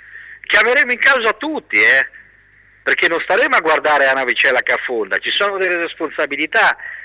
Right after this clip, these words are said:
ma ci sono anche dei precisi interessi nei confronti della comunità da parte chi,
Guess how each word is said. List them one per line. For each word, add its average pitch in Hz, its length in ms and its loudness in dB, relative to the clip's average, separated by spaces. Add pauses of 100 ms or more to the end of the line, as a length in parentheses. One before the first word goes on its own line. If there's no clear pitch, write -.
(280)
ma - 140 0
ci - 140 0
sono 220 280 0
anche 214 400 2 (240)
dei 175 180 0
precisi 170 720 0
interessi 180 680 0
nei 135 120 0
confronti 160 460 -2
della 135 140 2
comunità 135 520 0
da 120 100 2
parte 147 380 -2
chi, 117 200 -10